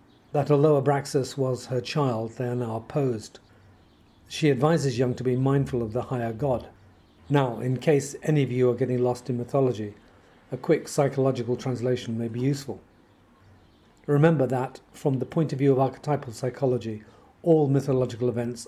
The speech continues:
are stories by consciousness about itself.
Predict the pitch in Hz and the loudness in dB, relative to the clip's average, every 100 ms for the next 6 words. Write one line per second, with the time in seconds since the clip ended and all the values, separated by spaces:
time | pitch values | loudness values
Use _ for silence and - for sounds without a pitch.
0 | - 127 - - 127 120 117 - - - | -10 -10 -4 2 2 2 -2 -6 -18 -20
1 | _ _ 143 143 147 143 120 120 - 110 | _ _ 0 0 2 -2 -2 -8 -8 -10
2 | - - _ _ _ 143 135 131 - 110 | -12 -20 _ _ _ -4 -2 -2 -4 -10
3 | - 175 131 - - | -8 -6 -6 -8 -18